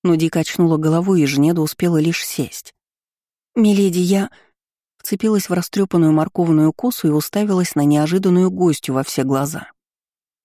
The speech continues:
"Простите, я предупредила Тарию, что я... что мне..." Все-таки отвела взгляд, уперлась им в нервно подрагивающие колени. "Не здоровится", подсказала Диана и, так и не дождавшись приглашения, переступила порог.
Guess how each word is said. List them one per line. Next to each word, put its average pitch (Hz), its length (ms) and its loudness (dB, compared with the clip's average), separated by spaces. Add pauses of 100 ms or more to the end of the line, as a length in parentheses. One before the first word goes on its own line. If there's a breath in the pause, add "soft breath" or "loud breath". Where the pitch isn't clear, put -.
(200)
"Простите, 175 500 -4
я 170 180 0
предупредила 190 680 -2
Тарию, 190 320 0
что - 200 -4
я... 160 280 -2 (480)
что - 240 -4
мне..." 180 380 2 (800)
Все-таки - 480 -6
отвела 202 460 0
взгляд, 147 500 -4 (100)
уперлась 156 600 -2
им 143 160 2
в 151 100 0
нервно 156 400 2
подрагивающие 147 920 -2
колени. 151 560 -6 (1300)
"Не 220 160 2
здоровится", 202 640 -2 (420)
подсказала 143 580 0
Диана 143 600 -2
и, 190 40 -8
так - 260 -6
и 170 40 0
не 151 120 4
дождавшись 151 580 -4
приглашения, 180 680 -2
переступила 175 640 -4
порог. - 480 -8